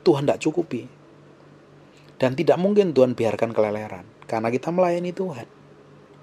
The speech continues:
Pada titik tertentu memang kita diizinkan mengalami masa kekurangan,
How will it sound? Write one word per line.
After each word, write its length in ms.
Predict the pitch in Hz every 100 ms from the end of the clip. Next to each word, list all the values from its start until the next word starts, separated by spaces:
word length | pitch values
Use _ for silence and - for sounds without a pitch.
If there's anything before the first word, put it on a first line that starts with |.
| - - - - -
Pada 240 | 123 156
titik 320 | 196 214 202
tertentu 400 | 175 165 160 160
memang 320 | 254 175 147 135
kita 240 | 135 139
diizinkan 560 | 123 113 123 117 120 117
mengalami 400 | 110 107 107 107
masa 240 | 107 104
kekurangan, 720 | 101 98 110 139 180 101 120